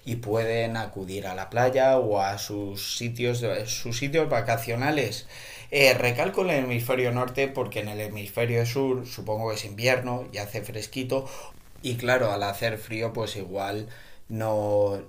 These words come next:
no estáis disfrutando de unas vacaciones, o igual sí, hay gente que le gusta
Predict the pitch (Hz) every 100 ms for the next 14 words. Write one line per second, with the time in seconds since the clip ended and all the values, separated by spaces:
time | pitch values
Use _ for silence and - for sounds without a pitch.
0 | - 113 120 117 - 127 123 117 117 117
1 | 110 107 110 113 113 110 107 110 107 101
2 | 95 104 104 101 101 135 143 107 - -
3 | - - 104 104 156 147 - 170 147 104
4 | - 107 107 104 110 107 107 110 - 110
5 | 104 104 107